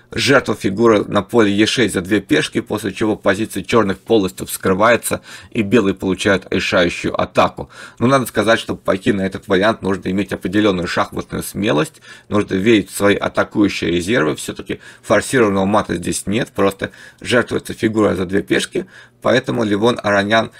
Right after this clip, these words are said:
не решился на это продолжение, и он продолжает атаку на чёрного короля ходом G три, G четыре.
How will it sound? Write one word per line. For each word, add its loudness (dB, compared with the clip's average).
не 0
решился 0
на 2
это -4
продолжение, 2
и 0
он 6
продолжает 0
атаку -2
на 0
чёрного 2
короля 0
ходом 0
G 2
три, 2
G 2
четыре. -2